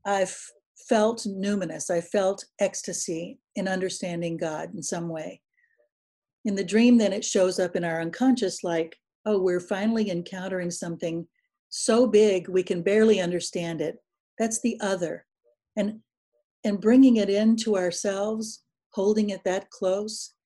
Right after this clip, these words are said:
that's a deep, intimate encounter, he thought, with the divine. Now, I, I buy that. Um, I, I think that's a really awesome dream to have, is to understand that sex, every sex, passionate sex too, is just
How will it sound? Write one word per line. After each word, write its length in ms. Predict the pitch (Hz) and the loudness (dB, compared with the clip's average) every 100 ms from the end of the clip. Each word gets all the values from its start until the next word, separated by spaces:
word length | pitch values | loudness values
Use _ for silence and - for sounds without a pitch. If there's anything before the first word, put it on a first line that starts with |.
| _ _ _ _ - | _ _ _ _ -4
that's 220 | 214 214 | -2 -2
a 80 | 190 | -4
deep, 500 | 170 190 214 220 - - | -4 -2 0 -2 -6 -2
intimate 440 | 208 214 208 190 | -2 -2 -2 -4
encounter, 520 | 185 175 170 170 165 | -6 -8 -6 -4 -6
he 200 | 160 170 | -6 -10
thought, 440 | 151 160 156 175 - _ _ _ 190 | -10 -8 -8 -12 -18 _ _ _ -10
with 160 | 175 | -6
the 80 | 220 | -6
divine. 500 | 185 165 151 139 - _ _ _ _ _ _ 208 | -6 -8 -10 -12 -18 _ _ _ _ _ _ -4
Now, 80 | |
I, 240 | 196 247 247 - | 2 2 0 -4
I 120 | 208 208 | -2 2
buy 320 | 196 180 170 | 2 2 0
that. 300 | 147 160 - _ _ _ _ _ - | -2 -8 -14 _ _ _ _ _ -10
Um, 380 | 175 170 170 233 _ _ _ _ - | -8 -6 -10 -14 _ _ _ _ -4
I, 180 | 214 247 226 | 0 0 2
I 100 | 233 | 4
think 180 | 247 | 4
that's 180 | 220 208 | 4 0
a 60 | 185 | 0
really 240 | 180 180 | 2 2
awesome 540 | 170 170 170 165 156 - _ - | 2 0 -4 -8 -10 -12 _ -12
dream 460 | 170 156 156 170 _ _ _ _ | -8 -6 -8 -10 _ _ _ _
to 80 | - | -10
have, 340 | 175 160 160 | -6 -4 -6
is 120 | 165 - | -10 -6
to 140 | 185 | -2
understand 480 | 190 214 - 202 185 | 0 0 0 -2 -4
that 100 | - | -6
sex, 420 | - 196 196 - - | -2 -2 -2 -6 0
every 260 | 226 214 | 4 4
sex, 360 | 208 175 160 - - | 2 -2 -8 -8 -2
passionate 420 | 220 220 226 220 | 0 2 0 0
sex 340 | 220 202 196 | -2 -2 -4
too, 240 | - 226 185 | -4 -2 0
is 140 | 170 | -2
just 300 | 196 180 - | -6 -6 -10